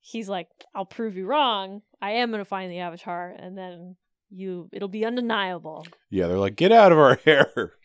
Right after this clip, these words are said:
Speaker 2: Go away."
Speaker 1: Yeah.
Speaker 2: But Azula is, like, actually evil.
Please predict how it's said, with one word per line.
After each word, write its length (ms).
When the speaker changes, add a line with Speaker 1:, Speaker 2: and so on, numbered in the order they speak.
Speaker 2:
Go 180
away." 380
Speaker 1:
Yeah. 380
Speaker 2:
But 140
Azula 360
is, 120
like, 140
actually 680
evil. 380